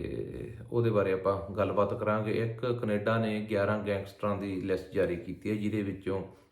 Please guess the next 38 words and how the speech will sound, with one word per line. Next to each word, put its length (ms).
ਤਕਰੀਬਨ 540
ਨੌ 280
ਪੰਜਾਬੀ 480
ਆ। 40
ਤੇ 360
ਇਸੇ 200
ਤਰੀਕੇ 400
ਦੇ 160
ਨਾਲ 540
ਤੁਹਾਨੂੰ 200
ਪਤਾ, 240
ਪੰਜਾਬ 520
ਦੇ 80
ਵਿੱਚ, 300
ਮੋਹਾਲੀ 400
ਦੇ 120
ਵਿੱਚ 300
ਇੱਕ 500
ਜਿਹੜਾ 180
ਵਿਅਕਤੀ 440
ਸੀਗਾ, 440
ਅ, 480
ਰਾਣਾ 380
ਬਲਾਚੌਰੀਆ, 680
ਉਹਦੀ, 380
ਜਿਵੇਂ 240
ਕਹਿ 100
ਲਓ 80
ਵੀ, 320
ਡੈਥ 260
ਹੋਈ 180
ਹੈਗੀ 320
ਆ, 80
ਉਹਦਾ 120
ਕਤਲ 300
ਕਰ 140
ਦਿੱਤਾ 380
ਗਿਆ 220